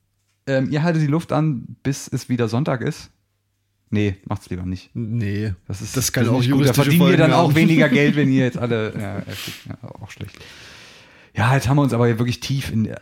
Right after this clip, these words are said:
Speaker 1: tief reingeredet.
Speaker 2: D-, d-, der Kahn ist quasi im, der Kahn
Speaker 1: Der,
Speaker 2: ist
Speaker 1: der
Speaker 2: schon im Dreck versunken.
Speaker 1: Richtig.
Speaker 2: Ähm,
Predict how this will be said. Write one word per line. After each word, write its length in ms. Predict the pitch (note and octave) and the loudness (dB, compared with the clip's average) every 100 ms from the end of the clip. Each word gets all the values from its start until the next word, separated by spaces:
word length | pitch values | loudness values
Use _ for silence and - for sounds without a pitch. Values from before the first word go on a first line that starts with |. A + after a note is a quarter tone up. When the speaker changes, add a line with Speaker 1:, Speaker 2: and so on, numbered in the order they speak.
| - - | -16 -10
Speaker 1:
tief 260 | - C3+ A2 | -6 -4 0
reingeredet. 680 | A#2+ G#2+ G2+ G2+ F#2+ - | 0 0 0 -2 -2 -8
Speaker 2:
D-, 40 | A2+ - - | -16 -12 -10
d-, 60 | G#2+ | -4
der 180 | B2+ | -4
Kahn 340 | - C3+ C#3+ C#3+ | -2 -2 0 -2
ist 160 | A#2 | -4
quasi 360 | - B2 A#2 G#2 | -4 -2 -2 -2
im, 300 | A2 A2 G2+ - | -2 -4 -6 -4
der 120 | A#2+ | -4
Kahn 240 | C3 B2+ | 0 -2
Speaker 1:
Der, 100 | B2+ | -2
Speaker 2:
ist 80 | G#2+ | 0
Speaker 1:
der 60 | A2 | 0
Speaker 2:
schon 100 | A#2+ | 0
im 100 | A2+ | -2
Dreck 200 | A#2+ A2+ | -2 -4
versunken. 440 | A#2 A#2 A#2 A#2+ | -4 -2 -4 -2
Speaker 1:
Richtig. 440 | B2 B2+ B2+ G#2+ - _ _ _ | -2 0 -2 -6 -8 _ _ _
Speaker 2:
Ähm, 580 | A#2 A2+ A2 A2 A2 A2 | -4 -2 -2 -4 -4 -6